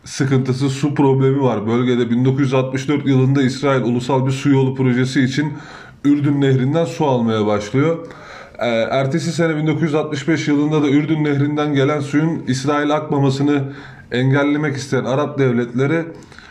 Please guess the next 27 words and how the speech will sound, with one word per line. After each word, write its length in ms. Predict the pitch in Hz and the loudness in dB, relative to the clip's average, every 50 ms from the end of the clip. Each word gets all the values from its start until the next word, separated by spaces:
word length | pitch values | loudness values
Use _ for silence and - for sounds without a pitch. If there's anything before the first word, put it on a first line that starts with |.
| - - - - - - | -20 -20 -20 -14 -8 -4
e, 560 | 98 107 107 104 104 101 101 95 87 - - | -2 0 0 0 0 0 0 0 -2 0 0
bir 140 | 147 147 139 | 0 0 0
plan 320 | - 160 160 160 160 147 | 0 -2 -2 0 0 0
devreye 360 | 139 131 120 113 110 110 107 | 2 2 2 2 0 0 0
sokuyorlar. 560 | 107 - 120 113 113 110 110 113 135 165 170 165 165 - - - - - - - - - - - | 0 -2 -2 -2 0 0 0 2 2 2 0 -2 -4 -8 -14 -16 -20 -20 -20 -20 -20 -14 -6 -4
Bu 80 | 151 135 | -2 0
planla 440 | 135 165 156 156 151 156 160 165 | 0 2 2 2 0 0 0 0
İsrail'in 840 | 160 147 135 135 151 165 156 156 160 156 156 160 156 - - - - 127 | 0 0 0 0 0 0 2 2 2 0 0 -2 -2 -4 -8 -10 -10 -10
su 220 | 123 - - 165 | -8 -2 0 2
yolu 200 | 156 156 151 156 | 2 4 2 2
kaynaklarının 840 | 139 143 143 139 139 143 139 135 135 139 135 135 135 147 165 170 170 - - - - - - - - - - - - - | 0 0 0 0 0 0 -2 -2 0 0 2 2 2 2 0 -2 -2 -4 -6 -10 -14 -20 -20 -20 -20 -20 -20 -20 -10 -2
yüzde 300 | 117 123 135 135 139 151 | 0 2 4 4 4 4
otuz 380 | 160 143 135 135 131 139 139 139 | 2 2 0 0 -2 0 2 2
beşi 240 | 147 147 139 151 165 | 2 2 2 2 0
ülkenin 540 | 160 139 139 135 135 135 156 160 180 180 - | 2 2 2 2 2 2 0 2 2 2 2
toplam 400 | 160 151 151 131 143 139 135 131 | 0 -2 -2 -2 0 0 0 0
su 160 | 143 156 135 | 0 -2 -2
kaynağı 500 | - 143 135 139 139 151 151 147 135 127 | -2 0 0 0 0 0 0 0 0 0
ise 200 | 127 131 - 180 | 0 0 0 0
yüzde 300 | 165 147 139 131 131 156 | 2 2 2 2 2 2
on 220 | 147 147 151 165 | 2 2 2 2
bir 60 | 175 | 2
azalacaktı. 680 | 165 151 139 147 151 147 147 143 151 139 135 131 120 120 | 2 2 2 2 2 2 2 2 0 0 0 0 0 2
Böyle 220 | 135 143 143 139 | 2 2 2 2
bir 100 | 131 113 | 2 2
projeleri 520 | - 127 120 120 107 104 110 107 107 104 104 | 2 2 2 2 2 0 0 0 0 0 2
vardı 440 | 104 104 104 101 95 104 98 90 | 2 2 0 0 0 -2 -2 -2